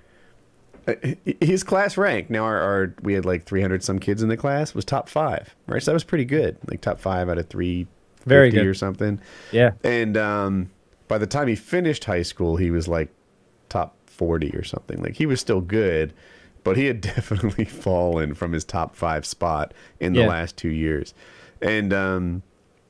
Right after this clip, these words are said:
Speaker 1: yeah, his parents blamed it on us being a bad influence, which is possible, but really it was the car. You know, he got a car and just changed his priorities. So, you know, like me, like Jackie,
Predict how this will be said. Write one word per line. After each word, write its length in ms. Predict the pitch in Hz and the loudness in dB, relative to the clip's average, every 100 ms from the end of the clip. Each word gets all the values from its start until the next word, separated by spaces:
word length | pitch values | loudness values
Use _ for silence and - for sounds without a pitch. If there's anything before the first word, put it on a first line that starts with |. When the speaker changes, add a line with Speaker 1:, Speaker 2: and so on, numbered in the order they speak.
| _ _ 127 | _ _ -2
Speaker 1:
yeah, 160 | 107 | 0
his 140 | 101 101 | 0 0
parents 340 | 156 196 170 | 0 0 -2
blamed 240 | 113 101 92 | 0 0 0
it 60 | |
on 140 | 82 82 | 0 -2
us 260 | 113 85 | -2 -4
being 280 | - 85 80 | -6 -6 -6
a 40 | 76 | -4
bad 360 | 78 78 78 - - - | -4 -2 -4 -8 -16 -8
influence, 560 | 85 - 78 67 - | -6 -4 -6 -6 -4
which 160 | 101 95 | -4 -4
is 80 | - | -6
possible, 480 | 135 131 - 85 | -2 -2 -2 -6
but 200 | 85 101 | -2 -2
really 320 | - 151 135 98 | 0 0 2 0
it 80 | |
was 180 | 87 85 | -2 -4
the 80 | 87 | -6
car. 420 | - 85 - - - | -4 -4 -4 -6 -12
You 100 | - | -6
know, 60 | 85 | -2
he 80 | 98 | 0
got 180 | 101 92 | 0 -2
a 40 | |
car 440 | 82 92 90 90 87 | -2 -2 0 0 -2
and 140 | 78 | -4
just 180 | 82 - - - - - - | -8 -12 -20 -20 -20 -20 -8
changed 320 | - 98 87 | -2 0 0
his 120 | 87 | -4
priorities. 600 | 76 78 78 85 78 73 - - - - | -4 -2 0 0 0 -4 -10 -20 -20 -8
So, 500 | - 156 143 95 71 _ - - _ _ | 0 2 4 2 -2 _ -20 -20 _ _
you 120 | - 113 | -2 0
know, 220 | 104 95 | 2 0
like 200 | 104 98 | 0 -2
me, 380 | 113 147 160 104 | 0 2 2 0
like 160 | 101 87 | -2 -2
Jackie, 640 | 131 202 165 98 98 - | -2 -2 0 0 0 -6